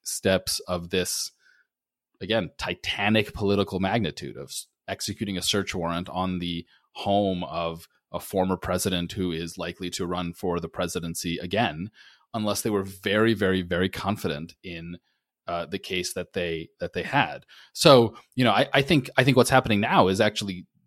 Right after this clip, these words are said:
very unsurprising, which is that D O J would never want to release the affidavit in this case because there's an ongoing investigation and they have to go indict some people first. So, you know, I, I think that's not terribly surprising. I mean, what, what is unclear is when that will happen. You know, my assumption is,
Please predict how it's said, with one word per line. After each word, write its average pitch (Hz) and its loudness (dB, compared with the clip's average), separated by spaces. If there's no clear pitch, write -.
very 101 4
unsurprising, 107 -4
which 98 -4
is 95 -10
that 92 -2
D 107 -4
O 107 0
J 123 2
would 139 2
never 190 6
want 87 0
to 82 -6
release 80 -6
the 90 -4
affidavit 80 -6
in 82 -6
this 82 -4
case 98 -4
because 104 -6
there's 98 -4
an 98 -4
ongoing 92 -4
investigation 87 -6
and 95 -4
they 90 -8
have - -10
to 95 -8
go 95 -2
indict 104 0
some 82 -8
people 80 -14
first. - -12
So, 101 6
you 143 -10
know, 90 -6
I, 98 -2
I 117 4
think 123 2
that's 107 2
not 104 2
terribly 101 4
surprising. 131 6
I 101 2
mean, 95 -2
what, 113 0
what 107 -4
is 131 2
unclear 98 2
is 98 2
when 107 6
that 92 -2
will 90 -2
happen. - 0
You 110 4
know, 90 4
my 101 8
assumption 117 4
is, 92 -4